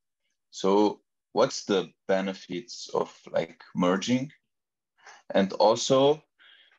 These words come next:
like, if we try using this in our implementation,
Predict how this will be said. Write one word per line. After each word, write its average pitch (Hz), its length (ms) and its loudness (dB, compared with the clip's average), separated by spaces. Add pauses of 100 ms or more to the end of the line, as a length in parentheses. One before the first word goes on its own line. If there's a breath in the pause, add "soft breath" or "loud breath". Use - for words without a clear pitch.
(120)
like, 95 240 2
if 107 160 -2
we 123 160 0
try 127 200 0
using 123 480 -4
this 123 240 -8
in 117 180 -4
our 101 280 0
implementation, 101 1000 -8